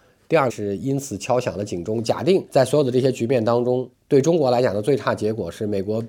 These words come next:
变成了市场最大份额之一，且影响定价权，就它能控制或者叫影响价格的起伏跌动，那这个对中国来讲是最不好的局面，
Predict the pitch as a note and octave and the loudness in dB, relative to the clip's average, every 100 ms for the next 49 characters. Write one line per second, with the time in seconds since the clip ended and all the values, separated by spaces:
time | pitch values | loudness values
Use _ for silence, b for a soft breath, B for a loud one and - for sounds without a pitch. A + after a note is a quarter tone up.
0 | - D#3 A#2+ A2 A2+ G#2+ G#2+ C3+ G2+ F2+ | -4 -2 0 -2 -2 -2 -2 -8 -6 -6
1 | C3 B2 A2+ C#3 G2+ A2 B2 C#3+ C#3+ - | -4 -2 -2 -2 -4 -4 -4 -6 -8 -8
2 | - - A2 G2 G2 A#2 F3+ E2 F2 F#2+ | -4 0 2 2 2 0 0 -4 -6 -6
3 | E2 - - - - B2 C3 B2 C3 G3 | -8 -14 -20 -16 -6 -4 0 0 0 0
4 | A#2+ F2 E2 B2 G2+ G#2 F#2+ D3+ B2 F#2 | -2 -4 -6 -4 -2 -2 -2 -4 -4 -4
5 | F#2+ F2 F2+ F#2 E2+ D#2 F#2+ F2 F#2+ G2 | -6 -4 -6 -6 -6 -10 -12 -8 -4 -4
6 | G#2 - _ _ - A#2+ A#2 B2+ A#2 A#2 | -4 -8 _ _ -4 -2 0 0 2 0
7 | B2+ A2+ G#2+ A2+ E2+ A#2 F#3 D#2 D2+ D2+ | 0 0 0 0 -4 -2 -2 -2 -6 -14
8 | D#2 D2 C#2+ | -14 -14 -18